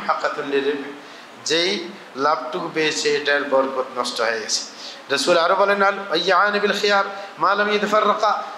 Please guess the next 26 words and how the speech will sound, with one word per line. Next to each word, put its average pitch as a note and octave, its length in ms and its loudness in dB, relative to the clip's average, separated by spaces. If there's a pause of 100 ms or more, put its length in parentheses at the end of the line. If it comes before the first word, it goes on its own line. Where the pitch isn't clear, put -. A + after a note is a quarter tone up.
বলে E3 140 0
যে G3 120 0
ক্রেতা G3+ 460 2
বিক্রেতা G#3 680 2 (340)
দুইজনে G#3+ 360 2
কিন্তু A3 320 -2
স্বাধীন G#3 640 0 (220)
যতক্ষণ F3 380 0
পর্যন্ত G3 440 0
এলাকা F3 440 2
না D3+ 140 2
ছাড়বে। C3 480 -2
এটা D3+ 160 0
কিন্তু F3+ 180 0
আমাদের F#3 340 2
দেশের E3+ 280 0
জন্য D#3+ 200 -4
দরকার C#3+ 340 2
এই B2+ 100 4
হাদিসটা। B2 320 -4 (380)
এই D3 80 2
হাদিস F#3 260 0
কিন্তু G3+ 160 -2
বুখারী F#3+ 320 0
মুসলিমের F3+ 420 0
হাদিস। D3+ 280 -2